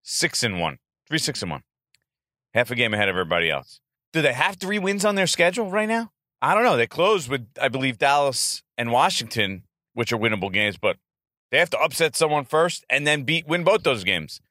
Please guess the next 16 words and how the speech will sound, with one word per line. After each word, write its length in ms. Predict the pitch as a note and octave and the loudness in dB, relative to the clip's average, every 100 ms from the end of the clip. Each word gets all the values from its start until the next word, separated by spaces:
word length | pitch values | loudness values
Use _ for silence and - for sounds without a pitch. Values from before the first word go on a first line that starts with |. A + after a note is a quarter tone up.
| _ _ - | _ _ -4
I'm 120 | G3 | 0
not 140 | C4 | 0
sure 160 | - C#3 | -2 0
they 140 | C#3+ | 0
could 120 | D#3 | 0
do 180 | D3+ C4 | 0 0
it. 80 | - _ _ _ _ _ _ _ | -2 _ _ _ _ _ _ _
So 140 | - G3+ | -4 0
can 200 | A3+ C4 | 0 2
the 100 | C#4 | 2
Giants 680 | A#3 C4+ B3 D3+ C#3+ - - _ _ _ | 4 4 4 2 0 -6 -8 _ _ _
now 220 | D3+ F#3 | 0 2
go 340 | F3+ G3 G3 E3 _ _ _ | 4 2 2 -2 _ _ _
three 220 | F#3+ A3+ | 0 2
and 120 | A#3+ G#3 | 2 2
three? 300 | A3+ C#3 | 0 0